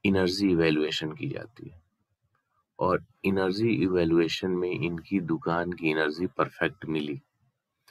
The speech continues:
इसलिए मैंने फ़ोर्टी फ़ाइव energy field activation नहीं किया। Simply बहुत से लोग फ़ोर्टी फ़ाइव energy field activation कहीं भी कभी भी करने लगते हैं,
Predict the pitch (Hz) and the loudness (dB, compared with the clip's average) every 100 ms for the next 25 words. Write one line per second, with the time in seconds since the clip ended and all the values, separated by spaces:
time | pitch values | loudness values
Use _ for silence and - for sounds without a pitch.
0 | _ _ _ _ _ _ _ _ - 120 | _ _ _ _ _ _ _ _ 0 0
1 | - - 90 87 95 87 82 80 90 98 | 0 -2 0 2 2 2 2 2 0 -2
2 | - 87 - 90 80 - 92 95 101 - | -2 -2 0 2 0 2 2 2 0 -4
3 | 87 82 78 82 92 - 87 82 80 76 | -2 0 0 -2 -4 -2 0 2 0 -2
4 | - 76 78 71 - 120 127 80 78 78 | -2 2 2 0 -4 -4 -6 -10 -8 -4
5 | 87 78 - - - - _ _ _ _ | 0 -2 -2 -14 -14 -16 _ _ _ _
6 | _ _ _ _ _ _ _ _ _ - | _ _ _ _ _ _ _ _ _ -4
7 | 87 85 85 107 90 87 98 - 85 90 | -2 0 2 2 4 4 2 0 2 4
8 | 87 - 85 87 78 87 90 85 82 85 | 2 2 2 2 2 0 2 2 0 0
9 | 85 90 82 80 87 82 78 90 82 85 | -2 -2 -2 -2 -2 -2 0 -4 -2 0
10 | 87 87 85 85 80 82 87 80 80 76 | 0 -2 0 2 2 0 -2 0 -2 -2
11 | 76 76 _ - - | -6 -8 _ -10 -10